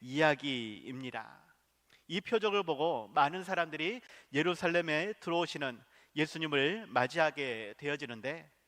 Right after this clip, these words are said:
그때 어떠한 사람은 자신의 옷을, 어떠한 사람은 종려나무 가지를 꺾어서 길에 펴면서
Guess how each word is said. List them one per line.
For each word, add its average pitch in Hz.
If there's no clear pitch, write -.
그때 160
어떠한 156
사람은 147
자신의 151
옷을, 127
어떠한 160
사람은 151
종려나무 165
가지를 147
꺾어서 139
길에 160
펴면서 156